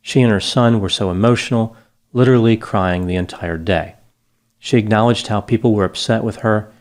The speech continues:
She rewatched that video. Their criticism is correct. She said it was a hundred million percent right,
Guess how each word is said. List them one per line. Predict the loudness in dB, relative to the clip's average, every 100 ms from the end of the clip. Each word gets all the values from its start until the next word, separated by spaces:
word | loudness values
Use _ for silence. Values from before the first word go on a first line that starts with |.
| _ _ _
She | -6 -2 2
rewatched | 2 2 2 -2 -4 -4
that | -4 -2
video. | 0 0 0 -2 -6 _ _ _
Their | -4 -4
criticism | 0 0 0 0 -2 0 -2
is | -4 -8
correct. | -14 -4 -2 -2 -4 -20 _ _ _ _ _
She | -6 -4
said | 0 0
it | 2
was | 2 0 -2 -10 _ _ _
a | -16
hundred | -2 0 2 2
million | 4 4 4 2
percent | -2 -8 -2 -2 0
right, | 0 -2 -6